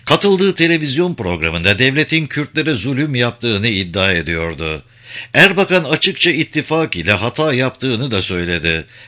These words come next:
Bir yandan da devlete göz kırpıyordu. Bölgede P K K'nın alternatifi Refah Partisi'dir. Fakat dört depli milletvekilinin dokunulmazlığının kaldırılmasına R P'nin evet demesi,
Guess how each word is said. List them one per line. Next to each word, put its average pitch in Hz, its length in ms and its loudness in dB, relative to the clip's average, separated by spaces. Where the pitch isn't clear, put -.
Bir 180 180 2
yandan 95 500 0
da 92 160 -2
devlete 127 440 0
göz 117 340 -2
kırpıyordu. 90 840 -2
Bölgede 110 500 2
P 117 280 2
K 127 220 2
K'nın 131 380 2
alternatifi 123 920 0
Refah 113 400 0
Partisi'dir. 90 800 -2
Fakat 160 440 2
dört 160 260 4
depli 139 400 0
milletvekilinin 104 1040 -2
dokunulmazlığının 127 840 -2
kaldırılmasına 98 1000 -2
R 139 200 2
P'nin 143 380 -2
evet 139 360 0
demesi, 90 540 0